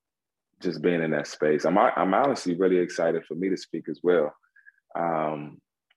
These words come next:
so people can really understand what it means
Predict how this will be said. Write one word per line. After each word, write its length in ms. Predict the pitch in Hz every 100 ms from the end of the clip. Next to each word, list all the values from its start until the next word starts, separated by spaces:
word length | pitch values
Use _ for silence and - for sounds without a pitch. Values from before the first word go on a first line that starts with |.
| _
so 180 | - 90
people 280 | - 104 92
can 240 | - 87
really 320 | 82 92 90 -
understand 1000 | 85 82 - - - 85 85 82 78
what 160 | 73 82
it 120 | 78
means 640 | 76 80 80 78 73 71